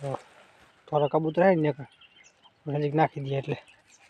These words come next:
આટલામાં જ બેસે, બીજે જશે નહીં. ઘણા પક્ષીઓ આવે ને,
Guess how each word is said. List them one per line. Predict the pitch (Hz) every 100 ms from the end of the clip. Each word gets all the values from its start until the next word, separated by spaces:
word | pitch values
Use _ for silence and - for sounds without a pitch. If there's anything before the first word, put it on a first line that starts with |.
| _ - - - - - - - - - - _ - - - _ _ _ - - - - - - - - - - - - - - - _ - _ _ _ - - - - 240 165
આટલામાં | 170 160
જ | 151
બેસે, | 156 151 175
બીજે | 160 156
જશે | 147 156 143 151
નહીં. | 196 - _ - - - - - - - - - _ _ _ - - - - - - -
ઘણા | 185 208
પક્ષીઓ | 185 190 - 190
આવે | 214 220
ને, | 185